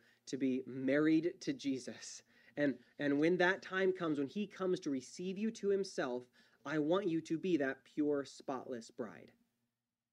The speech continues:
He, he cares for their sincere devotion, that their hearts would be tied to Jesus. Second, he meticulously outlines his qualifications as an apostle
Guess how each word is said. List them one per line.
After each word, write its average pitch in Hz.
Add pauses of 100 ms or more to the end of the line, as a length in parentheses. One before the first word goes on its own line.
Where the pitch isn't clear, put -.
(680)
He, 151
he 143 (220)
cares 185
for 160
their 139
sincere 175
devotion, 135
that 113
their 131
hearts 165 (320)
would 147
be 139 (300)
tied 170
to 120 (240)
Jesus. 117
Second, 190
he 156
meticulously 156
outlines 139
his 131
qualifications 127
as 117
an 110
apostle 110